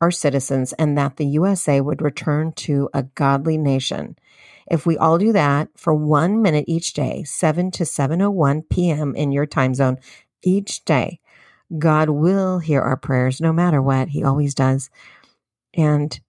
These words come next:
we pray that this nation will be back on track. And thank you again for joining me here.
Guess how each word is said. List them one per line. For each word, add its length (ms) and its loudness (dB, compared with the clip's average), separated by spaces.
we 140 2
pray 580 0
that 240 -4
this 240 -4
nation 340 -4
will 100 2
be 140 0
back 280 -4
on 140 0
track. 420 -2
And 200 -2
thank 280 -2
you 100 2
again 360 0
for 140 -2
joining 380 2
me 120 2
here. 440 0